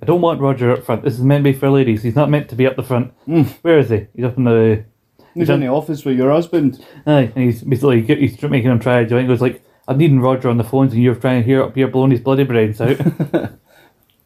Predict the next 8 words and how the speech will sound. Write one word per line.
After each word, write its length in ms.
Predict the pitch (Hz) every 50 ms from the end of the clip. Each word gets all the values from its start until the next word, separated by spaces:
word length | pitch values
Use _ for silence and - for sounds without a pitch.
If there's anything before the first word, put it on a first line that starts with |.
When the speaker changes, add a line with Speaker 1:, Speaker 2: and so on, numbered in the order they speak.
| _ _ _ _ _ _ _ _ _ - _ _ _ _ _ _ _ _ _ _
Speaker 2:
You're 140 | 143 135 123
like, 240 | 123 123 123 120 120 - _ _ _ _
"Roger, 420 | 131 131 131 127 104 131 113 101 - -
go." 340 | - 135 131 127 117 - -
He's 160 | 113 113 101 107
like, 120 | 104 -
"I'm 140 | - 92 95
gone. 260 | 107 107 107 104 95